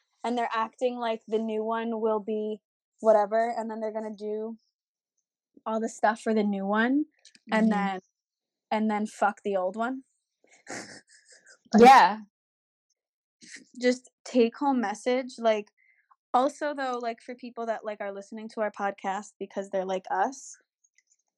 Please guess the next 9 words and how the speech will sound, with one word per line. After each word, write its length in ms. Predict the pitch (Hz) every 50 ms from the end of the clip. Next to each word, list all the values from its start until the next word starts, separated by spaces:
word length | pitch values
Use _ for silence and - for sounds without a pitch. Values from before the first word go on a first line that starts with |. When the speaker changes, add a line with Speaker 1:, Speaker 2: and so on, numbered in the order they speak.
| _ _ - -
Speaker 1:
also 440 | 226 233 247 247 - 294 277 285 277
take 260 | 277 277 262 254 262
into 200 | 254 254 254 269
consideration, 840 | 269 269 254 254 - 269 262 262 254 262 262 254 - 285 269 262 262
like, 300 | 233 220 214 208 208 - - - - - _ _ _ _ _ _ _ _ _ _ _ _ _ _ _ _ _ _ _ _ -
don't 220 | 240 226 233 247 247
drive 240 | 277 254 254 247 233
yourself 360 | 233 233 - 220 202 208 -
crazy. 580 | - - 220 202 202 214 226 262 294 330 370